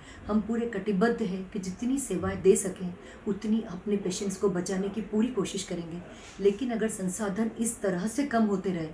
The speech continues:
तो आप सोचिए, इसकी जवाबदारी किसकी होगी? मैं एक बार फिर आप सबसे प्रार्थना करती हूँ, अपने आप को कोरोना से बचाएं, सोशल डिस्टेंसिंग का पालन करें, मास्क लगाएं और बार बार हाथ को sanitize कीजिए। धन्यवाद।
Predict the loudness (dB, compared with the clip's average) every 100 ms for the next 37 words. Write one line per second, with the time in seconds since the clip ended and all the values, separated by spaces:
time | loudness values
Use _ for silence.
0 | -12 -20 -20 -8 -4 -2 4 4 4 -2
1 | -4 -8 -10 -2 0 0 0 -2 -2 0
2 | -2 -2 -4 -4 -10 -14 -18 -18 -2 0
3 | 0 -2 -4 0 2 2 0 -4 -2 -4
4 | -2 -4 -2 -2 -2 -4 -4 -4 -6 -10
5 | -18 -12 -10 0 2 2 -2 -4 -2 0
6 | 2 4 2 0 0 -2 -2 -4 -6 -10
7 | -14 -18 -6 6 6 6 2 0 0 0
8 | 0 -2 -2 -2 -2 -2 -4 -4 -6 0
9 | 6 8 8 4 2 0 0 -4 -6 -12
10 | -16 -20 -6 0 0 -2 -12 -12 -4 0
11 | 0 0 -2 -2 -2 -6 -2 -2 0 0
12 | 0 -4 -4 -6 -8 -10 -12 -8 -4 -4
13 | -6 -14 -14